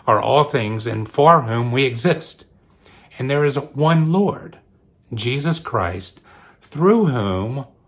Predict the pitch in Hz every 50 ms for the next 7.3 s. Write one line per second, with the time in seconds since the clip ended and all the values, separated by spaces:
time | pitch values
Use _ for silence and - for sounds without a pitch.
0 | _ _ _ _ _ - 123 113 107 - - - 135 143 147 160 147 - - 113
1 | 107 104 110 110 113 113 - - 139 131 127 117 - - - 180 202 214 190 131
2 | 113 131 123 127 143 156 160 160 160 - - - - _ _ - 127 135 160 185
3 | 208 214 185 151 - - - _ _ _ _ _ _ _ - - 117 101 101 98
4 | 98 92 - - - - - - - - _ _ _ _ _ _ _ _ - -
5 | 143 147 160 151 165 190 175 147 123 123 123 139 127 - 151 143 156 143 123 110
6 | 104 107 117 123 156 160 - _ _ _ _ _ _ - 110 - - 170 170 196
7 | 208 190 160 175 - -